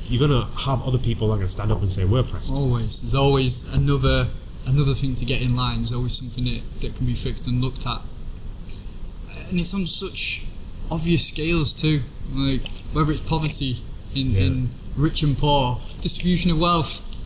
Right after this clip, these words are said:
Speaker 2: <laughs> that's something that needs to be looked at, but it's hard when the systems are already rigged up by people who are in favour of getting the benefits of a certain way. That's why it's always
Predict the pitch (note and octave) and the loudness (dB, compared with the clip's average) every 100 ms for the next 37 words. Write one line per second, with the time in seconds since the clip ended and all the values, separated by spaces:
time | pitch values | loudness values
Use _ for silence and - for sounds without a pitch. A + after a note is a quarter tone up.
0 | - - F3+ D#3 E3+ D3+ C#3+ D3 C#3+ C#3+ | -6 2 4 6 4 2 2 2 2 2
1 | C#3 C#3 - E3+ C3+ C3 C3 B2+ - - | 2 2 0 0 0 0 -2 -2 -6 -8
2 | - - - - B2+ C#3+ D3 C#3 C3+ C3 | -8 -8 -8 -4 0 2 4 4 2 4
3 | - C#3 C#3+ C3+ C3 C#3 C#3 B2+ C3+ B2 | 2 0 0 2 4 4 4 2 2 2
4 | C3 A#2+ B2 B2+ C3 B2+ B2 B2 B2 A#2 | 2 2 0 0 -2 0 2 4 2 0
5 | A#2+ C3 B2+ - C#3 C3+ A2+ B2 A#2+ - | -2 0 0 0 2 2 2 2 0 0
6 | C#3+ C3+ B2 C3 B2+ B2 - A2+ - C3+ | 0 0 0 2 0 0 0 0 0 0
7 | C3 C3+ D3+ B2 - B2+ B2+ - B2 B2+ | 0 0 0 0 0 -2 -2 -2 0 2
8 | B2+ A#2+ - | 2 2 0